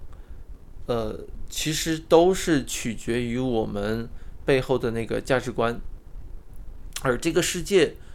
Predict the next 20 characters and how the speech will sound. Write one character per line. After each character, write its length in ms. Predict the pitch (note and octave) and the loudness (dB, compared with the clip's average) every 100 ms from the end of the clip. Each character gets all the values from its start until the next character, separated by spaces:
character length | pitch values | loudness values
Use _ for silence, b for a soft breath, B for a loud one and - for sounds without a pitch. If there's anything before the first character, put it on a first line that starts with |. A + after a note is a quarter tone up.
| b b b b - B B - | b b b b -14 B B -4
呃， 300 | B2+ A#2+ A#2+ | 2 2 2
的 200 | - B2+ | 2 2
价 220 | A2 C#3+ | 6 4
值 80 | B2+ | 4
观 220 | C3+ C3 | 2 2
就 100 | B2+ | 2
是 260 | A#2+ A#2 G#2+ B B - | -2 -4 -4 B B 2
要 260 | F3+ G3+ | 6 6
么 240 | D3+ G#2+ A2 | 6 2 -2
就 140 | - B2+ | -4 -4
是 120 | B2+ | 2
为 160 | B2 B2 | 4 6
了 120 | A#2 | 6
要 160 | A#2+ A#2 - | 4 2 -4
得 180 | C3 B2 | 0 0
着 220 | B2 A#2 | 2 2
某 220 | A#2+ A#2+ | 4 0
种 180 | C3 A#2 | 0 0
的 80 | A2 | 0
利 180 | B2 | 2